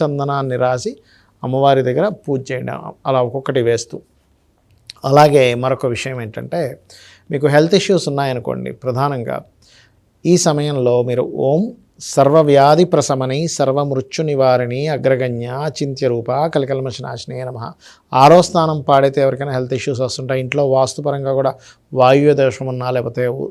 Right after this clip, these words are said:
ఉత్తర ఈశాన్య దోషం ఉన్నా హెల్త్ ఇష్యూస్ వస్తుంటాయి. కాబట్టి చూసుకోండి. అలాగే మరొక విషయం ఏంటంటే, చాలామందికి పనులు సగం అయి ఆగిపోయిందండి. "అబ్బా, ఈ పని అయిపోయి ఉంటే మ-, నాకు బాగా డబ్బులు వచ్చేవి,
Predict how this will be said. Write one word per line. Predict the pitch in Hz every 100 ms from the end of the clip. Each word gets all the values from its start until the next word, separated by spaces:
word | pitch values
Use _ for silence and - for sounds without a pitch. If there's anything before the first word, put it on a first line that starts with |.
| -
ఉత్తర | 127 - 143
ఈశాన్య | 135 147 143 139
దోషం | 131 113 127
ఉన్నా | 143
హెల్త్ | 135 123
ఇష్యూస్ | 131 127 120
వస్తుంటాయి. | 123 - 127 123 - - - _
కాబట్టి | 131 127 139 139
చూసుకోండి. | 143 - - 135 - - _ - - _ -
అలాగే | 151 170 165 143
మరొక | 135 139 135
విషయం | 135 131 139 131
ఏంటంటే, | 123 139 135 160 135 131
చాలామందికి | 147 156 160 151 147
పనులు | 135 147 165 175 139 143 - _ -
సగం | - 165 190 202 226 _
అయి | 151 185
ఆగిపోయిందండి. | 180 165 156 165 160 151
"అబ్బా, | 143 156 151
ఈ | 147
పని | 135 143
అయిపోయి | 147 147 143
ఉంటే | 143 143
మ-, | 139 135
నాకు | 135 113 123
బాగా | 123 123 127
డబ్బులు | 123 113 123
వచ్చేవి, | 123 131 120 127